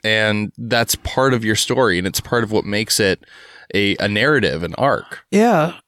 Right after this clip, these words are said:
Speaker 2: Um, and it, it also, it helps you to see that there is forward momentum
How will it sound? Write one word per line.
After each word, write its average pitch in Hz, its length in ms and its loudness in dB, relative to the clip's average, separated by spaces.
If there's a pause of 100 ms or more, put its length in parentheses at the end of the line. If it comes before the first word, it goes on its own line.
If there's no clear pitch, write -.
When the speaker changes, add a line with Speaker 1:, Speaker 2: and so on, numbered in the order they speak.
(140)
Speaker 2:
Um, 185 520 2 (580)
and 214 240 4
it, 208 260 0 (140)
it 240 160 2
also, 269 560 2 (580)
it 185 140 2
helps 254 420 2
you 208 600 4 (480)
to 220 100 0
see 202 640 2 (100)
that 185 520 0
there 208 180 4
is 202 160 2
forward 175 500 2
momentum 170 720 0